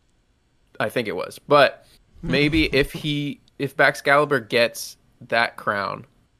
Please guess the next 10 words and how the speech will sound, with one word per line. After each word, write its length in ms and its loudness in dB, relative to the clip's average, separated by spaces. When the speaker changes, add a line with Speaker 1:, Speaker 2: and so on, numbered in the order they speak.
Speaker 1:
that 240 -6
Terra 260 -4
type, 340 -12
maybe 360 -2
it 140 0
changes 680 -4
in 100 -12
a 180 -10
certain 440 -2
way, 340 0